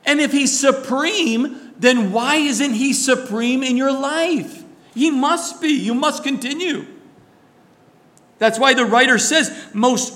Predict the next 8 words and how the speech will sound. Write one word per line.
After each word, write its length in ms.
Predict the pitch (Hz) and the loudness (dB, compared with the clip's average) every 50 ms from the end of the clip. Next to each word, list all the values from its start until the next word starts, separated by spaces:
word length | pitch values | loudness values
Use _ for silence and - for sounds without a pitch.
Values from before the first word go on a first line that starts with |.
| - | -8
earnest 540 | - 285 285 302 302 285 254 220 - - - | -2 0 0 2 2 2 2 0 0 -4 -4
heed 540 | 185 240 285 302 285 233 175 147 120 - - - - - - - _ _ _ _ _ _ _ _ _ _ - - - - - | -4 -2 0 0 0 -2 -4 -8 -10 -14 -16 -20 -20 -20 -20 -20 _ _ _ _ _ _ _ _ _ _ -20 -20 -20 -12 -8
to 100 | 220 233 | -6 -4
the 140 | - 185 | -4 -4
things 500 | - - - 190 190 202 208 226 226 214 | -4 -4 -4 -2 -2 -2 -2 -2 -4 -6
we 160 | 180 180 214 208 | -6 -6 -4 -4
have 120 | 208 202 | -4 -4
heard." 520 | 208 - 160 147 131 117 - - - - | -4 -4 -4 -2 -4 -4 -8 -12 -16 -20